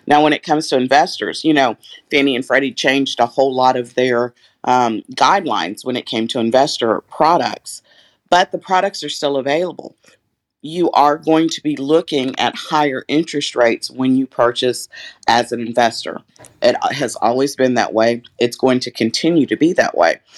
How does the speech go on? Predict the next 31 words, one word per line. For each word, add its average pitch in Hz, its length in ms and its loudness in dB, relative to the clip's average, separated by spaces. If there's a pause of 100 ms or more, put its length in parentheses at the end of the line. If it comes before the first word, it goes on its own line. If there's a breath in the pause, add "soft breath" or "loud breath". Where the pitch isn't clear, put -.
(360 loud breath)
So 135 200 2
if 131 160 0
you're 151 120 4
looking 151 320 2 (180)
to, 131 440 2
um, 120 400 0 (840)
purchase, 135 380 0
say, 123 160 4
maybe 127 300 4
a 117 80 4
two, 147 420 2 (180)
a 123 100 2
two 147 200 2
to 139 80 2
four 127 220 2
unit 131 340 2
property, 123 580 0 (320 loud breath)
you're 180 140 2
gonna - 160 2
probably 185 460 0
be 151 180 -4
looking 151 260 -2
at 160 100 -2
interest 156 340 -4
rates 131 240 0
that 147 100 -4
are 135 80 -4
somewhere 143 320 -2
in 120 80 0
the 104 100 -4
sevens. - 540 0